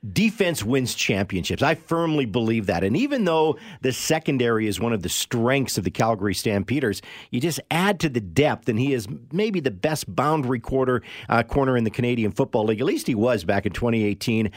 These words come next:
and, and twenty nineteen. So how can you pass up, you know, on a player like Tre Roberson if he wants to come back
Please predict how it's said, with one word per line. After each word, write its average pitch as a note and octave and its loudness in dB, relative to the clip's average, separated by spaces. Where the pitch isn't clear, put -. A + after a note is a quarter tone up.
and, A#2 2
and G#2+ 0
twenty A#2 2
nineteen. A2 2
So A#2 0
how F3 0
can A3+ -4
you C#3 -2
pass C3 -2
up, G3 0
you B2 -2
know, A#2+ 2
on A2+ 2
a G2+ 0
player B2 0
like G#2+ 0
Tre A#2+ -2
Roberson A#2 0
if G#2+ -4
he B2+ -2
wants A#2+ -2
to - -6
come G2+ 2
back F2 -2